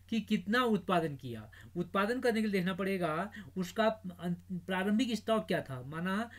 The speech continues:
वर्ष शुरू होते समय एक अप्रैल को उसके पास पचास गाड़ियाँ थी, ये प्रारंभिक स्टॉक है, और वर्ष अंत होते होते भी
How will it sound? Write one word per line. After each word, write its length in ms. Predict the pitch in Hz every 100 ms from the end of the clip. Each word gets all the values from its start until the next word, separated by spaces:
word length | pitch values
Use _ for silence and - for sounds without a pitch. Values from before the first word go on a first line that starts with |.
| - -
वर्ष 260 | 165 202 208
शुरू 240 | - 202
होते 240 | 180 180 185
समय 440 | 190 175 170 202 - - -
एक 160 | 185
अप्रैल 320 | 190 185 185 185
को 120 | 190
उसके 200 | 175 190
पास 380 | 180 185 190 -
पचास 420 | 185 190 196 214 170
गाड़ियाँ 560 | 170 165 165 185 269 - - -
थी, 320 | - 202 120 - - 180
ये 60 |
प्रारंभिक 500 | 180 156 156 156 170
स्टॉक 340 | 151 - 127 -
है, 180 | 98 - - - - - - -
और 400 | 202 233 285 285 - -
वर्ष 420 | 156 202 254 -
अंत 380 | 277 196 202 202
होते 320 | 208 202 208
होते 420 | 254 220 208 208
भी 360 | 180 202 254